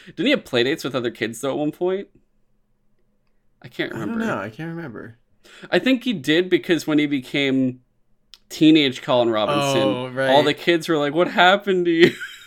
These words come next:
Speaker 1: <laughs>
Speaker 2: He's just, like, literally, like, teenage Colin Robinson crying about, like, "It's not fair. He's not fa-, he's not going to, like, he's not following the rules."
Speaker 1: So fucking
Speaker 2: Uh.
Speaker 1: funny. Uh, yeah, so there was, like, all of that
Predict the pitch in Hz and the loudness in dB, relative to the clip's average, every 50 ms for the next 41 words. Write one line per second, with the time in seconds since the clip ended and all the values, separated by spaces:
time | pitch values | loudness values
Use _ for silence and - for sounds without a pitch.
0 | - - - _ _ _ _ _ _ - 131 151 156 139 - - 151 139 - 170 | -20 -20 -20 _ _ _ _ _ _ -4 0 0 0 2 0 0 -2 0 -2 -2
1 | 151 131 131 135 135 131 135 135 139 139 135 131 120 139 165 123 131 127 113 117 | -2 0 0 0 0 0 0 0 0 -2 -2 -4 -6 -8 -6 -4 -4 -6 -6 -6
2 | - - 131 120 117 120 120 117 - - 135 123 117 120 117 117 113 113 117 123 | -8 -6 -4 -4 -2 -2 -4 -6 -6 -4 -2 -2 -2 -2 -4 -4 -6 -6 -6 -8
3 | 117 120 131 123 123 - - 123 117 113 117 120 120 120 123 127 131 131 131 127 | -8 -8 -8 -8 -6 -4 -2 -2 -2 0 -2 -4 -6 -6 -6 -6 -6 -6 -6 -8
4 | 123 - 147 156 160 151 - _ - 160 156 156 156 151 151 151 147 135 139 220 | -8 -8 -6 -6 -6 -8 -10 _ -4 -2 0 0 0 0 0 -2 -2 -4 -4 -6
5 | 196 139 135 131 180 180 165 165 - 165 156 - - 165 165 170 165 165 160 175 | -6 -4 -2 0 0 0 0 -4 -6 -6 -6 -6 -6 -6 -4 -4 -4 -4 -4 -4
6 | 170 170 170 170 160 165 - _ _ _ _ 151 143 139 131 147 143 156 170 156 | -4 -2 -4 -4 -6 -8 -14 _ _ _ _ -6 -4 -4 -4 -6 -6 -6 -6 -4
7 | - 185 165 160 160 160 156 160 156 156 170 175 170 160 156 135 117 - _ - | -2 -2 -2 0 -2 -2 -4 -6 -6 -4 -2 -2 0 0 -2 -4 -8 -14 _ -18
8 | 135 131 - - - - - _ _ _ _ - - 123 131 - - - - - | -18 -18 -16 -18 -18 -18 -18 _ _ _ _ -16 -16 -16 -16 -16 -20 -20 -20 -20
9 | - - - - - - - 123 - 147 147 139 135 131 131 131 131 131 202 202 | -20 -20 -20 -16 -14 -14 -14 -12 -10 -8 -6 -6 -6 -6 -6 -6 -8 -8 -8 -10
10 | 202 - _ _ _ _ _ _ _ _ _ _ _ _ _ - 127 127 120 120 | -10 -12 _ _ _ _ _ _ _ _ _ _ _ _ _ -4 0 2 2 2
11 | 113 110 110 107 - _ _ _ _ _ _ _ _ _ _ _ _ - - 107 | 2 0 -4 -8 -14 _ _ _ _ _ _ _ _ _ _ _ _ 0 2 2
12 | 104 113 - - 156 135 151 165 170 165 - 190 156 - - 110 123 143 151 147 | 2 0 -2 -4 -4 0 2 2 2 2 2 -2 -2 0 0 2 4 4 4 2
13 | 123 113 120 113 110 110 113 110 107 - - _ | 0 -2 0 0 2 2 2 2 0 -2 -4 _